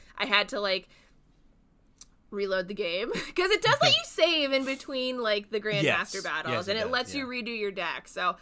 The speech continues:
Speaker 1: I did beat the first three, the first try, no problem. The second one, or the fourth one, I had to battle twice 'cause I had to redo my deck. And then, yeah, fucking Ronald at the end. I battled him probably, like,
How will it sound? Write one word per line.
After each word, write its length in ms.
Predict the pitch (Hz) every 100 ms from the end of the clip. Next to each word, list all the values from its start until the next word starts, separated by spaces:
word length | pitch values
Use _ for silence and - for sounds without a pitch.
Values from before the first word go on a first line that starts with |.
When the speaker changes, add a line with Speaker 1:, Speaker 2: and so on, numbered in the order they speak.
| - - -
Speaker 1:
I 120 | 214 226
did 320 | 226 285 302
beat 180 | 311 302
the 80 |
first 340 | 285 254 247 -
three, 220 | 247 233
the 60 | 226
first 280 | 226 220 -
try, 180 | 214 202
no 140 | 190
problem. 580 | - 175 180 190 175 196
The 120 | 185
second 420 | - 196 202 202
one, 240 | 196 190 180
or 120 | 208
the 80 | 208
fourth 260 | 185 196 202
one, 160 | 190
I 80 | 175
had 160 | 175 180
to 60 |
battle 460 | 170 - 151 156 -
twice 440 | - - 151 147 -
'cause 120 | 180
I 60 | 156
had 160 | 160
to 60 | 175
redo 760 | 156 151 151 131 - - 180
my 140 | 170 143
deck. 380 | - 87 151 -
And 120 | 156
then, 140 | 143
yeah, 220 | 123 104 - -
fucking 360 | 196 190 214 185
Ronald 520 | 156 151 123 107 156
at 120 | 147
the 160 | 160 98
end. 340 | 135 127 120 -
I 140 | 156
battled 380 | 156 151 123 170
him 240 | 196 139
probably, 560 | 151 147 151 143 139 127
like, 300 | 104 156